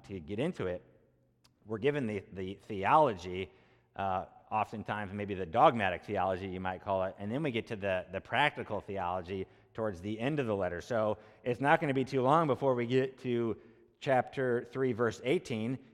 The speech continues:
and he starts to lay out rules for Christian households. "Wives, submit to your husbands. Husbands, love your wives. Children, obey your parents. Fathers, don't provoke your children." That's pretty practical. But what is he doing?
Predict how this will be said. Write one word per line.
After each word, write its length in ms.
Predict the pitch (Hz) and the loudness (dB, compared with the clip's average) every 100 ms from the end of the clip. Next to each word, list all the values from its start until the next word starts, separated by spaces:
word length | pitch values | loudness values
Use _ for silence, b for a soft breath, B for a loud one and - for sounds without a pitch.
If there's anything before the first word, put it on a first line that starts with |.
| _ | _
and 80 | 123 | -6
he 80 | 117 | -6
starts 300 | - 127 - | -2 -4 -4
to 140 | - | -6
lay 200 | 113 120 | -2 2
out 320 | 120 113 113 101 | 4 4 2 0
rules 320 | 113 123 120 | 0 0 -2
for 140 | - | -6
Christian 380 | 110 131 - 123 | -8 -8 -6 -6
households. 520 | 110 147 - 95 78 | -2 -2 -2 -6 -6
"Wives, 460 | 78 90 104 113 107 | -6 -2 0 0 -2
submit 300 | 113 107 107 | -6 -6 -6
to 80 | 117 | -6
your 100 | 101 | -4
husbands. 640 | 123 127 92 87 78 - | -2 -4 -6 -10 -12 -10
Husbands, 460 | - 110 101 107 98 | -6 -6 -6 -6 -6
love 180 | 110 | -6
your 100 | 107 | -4
wives. 440 | 104 120 107 80 - | 0 2 2 0 -6
Children, 400 | - 107 101 104 | -10 -8 -6 -6
obey 200 | 101 104 | -6 -6
your 120 | 104 | -6
parents. 500 | - 123 117 87 82 | -8 -8 -8 -10 -12
Fathers, 340 | - 90 101 90 | -12 -10 -8 -8
don't 180 | 104 - | -8 -8
provoke 320 | 101 104 - | -6 -6 -6
your 100 | 104 | -10
children." 240 | 127 123 b b - | -10 -12 b b -4
That's 200 | 107 120 | -2 -2
pretty 240 | - 123 | -2 -2
practical. 640 | - 127 143 107 - 67 - - _ _ _ _ _ _ _ _ _ - | 2 2 2 -2 -8 -8 -10 -20 _ _ _ _ _ _ _ _ _ -4
But 120 | 113 | 0
what 140 | 143 | 2
is 120 | 135 | 2
he 120 | 139 123 | 0 0
doing? 420 | 147 160 78 | 2 2 -2